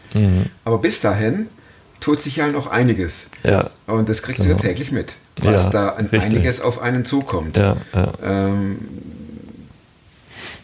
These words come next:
Speaker 2: ich, ich könnte mir vorstellen, dass das bei dir auch ein Gedanke ist, dass du sagst, "Okay, der Himmel, das ist für mich
Speaker 1: Mhm.
Speaker 2: klar als Christ."
Speaker 1: Mhm.
Speaker 2: Äh,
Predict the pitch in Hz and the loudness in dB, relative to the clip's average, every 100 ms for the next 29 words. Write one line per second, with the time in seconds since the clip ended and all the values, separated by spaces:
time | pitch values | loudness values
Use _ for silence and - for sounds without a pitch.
0 | - - - - 117 98 - 113 - - | -20 -20 -20 -16 -8 -8 -6 -10 -10 -2
1 | 117 131 117 120 143 147 123 117 113 113 | 0 0 0 0 4 4 4 2 2 2
2 | 110 104 95 156 135 101 92 92 80 87 | 4 6 6 4 2 2 2 2 0 -2
3 | - 92 90 87 90 95 110 107 90 87 | -2 -2 -2 -2 -2 -2 0 0 2 2
4 | 104 117 117 92 95 - - 92 92 92 | 2 0 0 -6 -6 -8 0 4 6 4
5 | 107 87 82 170 - 95 90 - 104 139 | 0 0 -2 -4 -2 -2 -2 -4 0 2
6 | 110 104 127 180 - - - - - 92 | 4 6 4 2 -6 -20 -20 -18 -6 -2
7 | 92 95 92 | 0 0 -2